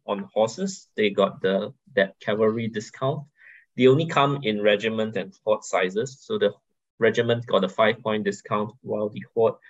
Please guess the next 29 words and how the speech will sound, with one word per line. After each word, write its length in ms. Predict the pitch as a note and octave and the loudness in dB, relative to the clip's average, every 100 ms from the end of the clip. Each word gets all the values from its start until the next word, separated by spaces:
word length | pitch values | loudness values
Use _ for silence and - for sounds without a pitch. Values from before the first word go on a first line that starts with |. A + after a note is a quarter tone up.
| - _ _ _ _ - | -20 _ _ _ _ -6
has 200 | G#2 - | -6 -4
the 100 | G2+ | -4
ten-point 460 | A#2 A#2 A#2+ A#2 | -4 -2 -2 -2
discount. 460 | A2 - B2 C3+ - _ - | -4 -6 -4 -4 -6 _ -14
A 80 | G2 | -4
thing 180 | - B2+ | -2 0
to 80 | A#2 | 0
note 240 | A#2+ A2+ - | 2 2 0
is 200 | G2+ - | -4 0
they 100 | G2+ | -4
still 260 | - B2 | -2 -2
have 180 | A#2+ - | -2 -2
the 80 | - | -4
option 540 | A2 - - B2 C3 - | -4 -4 -2 -2 -2 -8
to 100 | G#2 | -6
take 320 | G2 A#2 - - | 0 -2 0 0
Banner 220 | G#2+ A2+ | 2 2
of 60 | |
the 60 | G#2+ | 0
Green 260 | G2+ B2+ B2+ | -2 -2 -2
Lady, 300 | A#2+ C3+ D#3+ | -4 -6 -8
which 180 | A#2 | -8
is 140 | - - | -8 -8
Pathfinder, 680 | - - - A2 A2+ C3 - _ _ _ _ _ - | -14 -10 -2 2 4 2 0 _ _ _ _ _ -6
for 160 | G2 | -6
fifteen 380 | - G#2 G#2+ G#2+ | -6 -10 -6 -2
and 180 | F#2+ G2 | -2 -2
twenty 220 | G#2+ G2+ | -4 -4
points 380 | F#2+ G2 G2 | -2 -2 -2